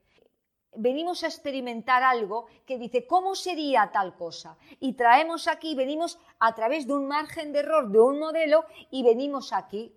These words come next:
con esto, con una, con un lado y otro. Y si estamos despiertos como estamos ahora aquí cada uno,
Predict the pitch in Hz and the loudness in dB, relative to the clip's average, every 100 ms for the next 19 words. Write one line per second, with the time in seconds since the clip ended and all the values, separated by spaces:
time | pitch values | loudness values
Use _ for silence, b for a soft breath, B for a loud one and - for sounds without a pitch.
0 | _ 233 247 233 - 233 - b b - | _ -6 -4 -4 -6 -12 -14 b b -6
1 | 208 233 269 285 - _ - 254 285 285 | -4 -4 -6 -8 -12 _ -14 -10 -4 -2
2 | 285 254 220 185 202 _ b b 262 - | 0 -2 -2 -6 -18 _ b b -8 -4
3 | 247 - 285 311 330 320 - 320 330 254 | -4 -2 -2 -2 -4 -4 -6 -6 -4 -4
4 | - 220 208 202 - 277 302 294 294 294 | -4 -8 -8 -6 -4 -4 -4 -8 -8 -8
5 | 311 320 311 311 302 330 | -10 -8 -6 -6 -4 -8